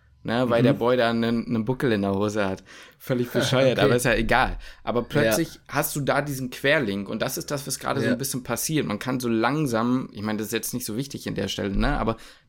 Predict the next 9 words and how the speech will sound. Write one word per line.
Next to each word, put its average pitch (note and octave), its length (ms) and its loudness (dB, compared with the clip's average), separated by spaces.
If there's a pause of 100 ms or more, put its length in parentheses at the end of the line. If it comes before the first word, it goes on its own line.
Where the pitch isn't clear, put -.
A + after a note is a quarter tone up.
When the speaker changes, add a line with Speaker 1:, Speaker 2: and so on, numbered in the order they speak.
Speaker 1:
das A#2 180 -2
kommt A2 160 -8
dazu. - 280 -6 (300)
Polycythemia D3+ 760 0
vera A2 480 2 (720)
hat - 240 -4
ganz F#3+ 320 0
beschissene E3+ 580 -2
Diagnosekriterien C3 1400 -4